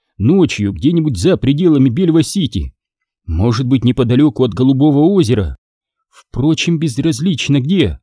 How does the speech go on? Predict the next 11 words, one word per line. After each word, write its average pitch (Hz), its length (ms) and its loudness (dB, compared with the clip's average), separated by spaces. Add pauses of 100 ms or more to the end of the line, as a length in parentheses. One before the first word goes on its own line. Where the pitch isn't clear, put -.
(320)
лишь 113 260 -2
бы 131 140 -2
нам 156 160 2
вообще 156 400 0
это 143 140 0
удалось». 156 640 0 (1120)
Панди 107 680 0 (300)
недоуменно 107 560 0
уставилась 127 640 -2
на 113 60 0
нее. 117 440 2